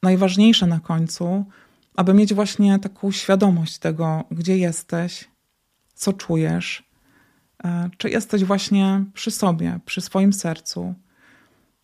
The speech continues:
czy jesteś autentyczna. I wtedy będziesz mogła zmi-, zmienić wszystko, co chcesz zmienić.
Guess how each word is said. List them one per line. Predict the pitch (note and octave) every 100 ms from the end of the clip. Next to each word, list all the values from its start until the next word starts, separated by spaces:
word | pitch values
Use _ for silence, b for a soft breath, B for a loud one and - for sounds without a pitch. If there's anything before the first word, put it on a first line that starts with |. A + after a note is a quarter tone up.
| _
czy | G3+
jesteś | G3+ G3 G3
autentyczna. | F#3+ F#3+ F#3 F3+ - E3 E3 F3+ - _ _ _ _ _ _ _ _ _ _ _ _ -
I |
wtedy | F#3+ A#3 G#3 G3+
będziesz | G3+ G3 G3 G3+
mogła | F#3+ F#3 F#3+ -
zmi-, | F#3 G3
zmienić | F3+ G3+ G3+ G3
wszystko, | - A#3 - - F3+ F#3 G#3 b b b b b
co | -
chcesz | A#3+ B3+ A#3+
zmienić. | G#3+ E3 D#3 D#3+ -